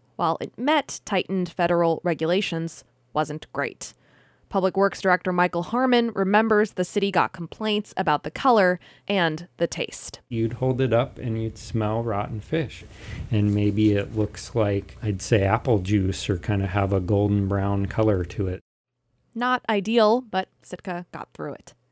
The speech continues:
Speaker 1: Flash forward to now, and a new set of conditions are pressuring the city to once again figure out a secondary water source. There's two reasons for this. The first is a big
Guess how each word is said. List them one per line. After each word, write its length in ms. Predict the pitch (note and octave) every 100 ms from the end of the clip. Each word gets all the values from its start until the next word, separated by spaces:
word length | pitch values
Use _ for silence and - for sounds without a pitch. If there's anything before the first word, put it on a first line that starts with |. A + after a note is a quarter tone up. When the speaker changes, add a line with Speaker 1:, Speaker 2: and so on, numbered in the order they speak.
| - - _ _
Speaker 1:
Flash 240 | - C4+ -
forward 360 | A#3+ A#3 A3 -
to 100 | F3
now, 400 | D#3 C3+ F3+ - _
and 240 | E3+ E3+ -
a 60 | F#3
new 340 | F#3+ G#3+ A#3+
set 340 | - F#3 - -
of 120 | -
conditions 520 | F3 D#3+ D#3 C#3+ D3+
are 100 | E3
pressuring 600 | E3 - G#3 - A#3 A3+
the 60 | G3
city 320 | - F#3+ F#3+
to 140 | F3+ E3+
once 360 | D#3 F3 -
again 380 | A#3+ C4 F#3 E3+
figure 280 | - E3+ E3
out 240 | C#3+ D#3 -
a 80 | G3
secondary 560 | - D3+ D#3 D3+ D3+
water 300 | E3+ F#3 D#3+
source. 420 | - - - - - - - - -
There's 220 | A#3 - - _ -
two 460 | - E4 D#4+ D#4 -
reasons 540 | F#3+ G#3+ G#3+ E3 C#3
for 140 | - C#3
this. 420 | - - - - _ _ _
The 100 | G3
first 500 | F#3+ A#3+ D#4+ - - _ -
is 120 | F3
a 40 |
big 420 | D3+ F3 F3 -